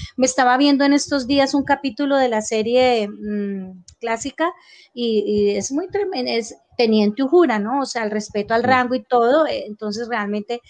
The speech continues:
Speaker 1: la verdad, lo estoy esperando con ganas ese, ese,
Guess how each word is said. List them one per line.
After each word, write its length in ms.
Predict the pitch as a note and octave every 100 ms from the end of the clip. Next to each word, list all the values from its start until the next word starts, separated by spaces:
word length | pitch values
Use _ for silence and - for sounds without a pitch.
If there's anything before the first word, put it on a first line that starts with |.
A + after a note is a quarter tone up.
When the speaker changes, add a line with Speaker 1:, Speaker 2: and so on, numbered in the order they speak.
| - _
Speaker 1:
la 180 | B3+ B3
verdad, 260 | A#3+ B3 E4+
lo 80 | E4
estoy 300 | - C4 B3+
esperando 540 | C4 C4+ A#3+ G#3+ A#3+
con 160 | C4 A3+
ganas 320 | G#3+ G#3+ A3
ese, 460 | A#3 A#3+ A3+ A3 G#3+
ese, 580 | G#3 A3 G#3 G3+ G3+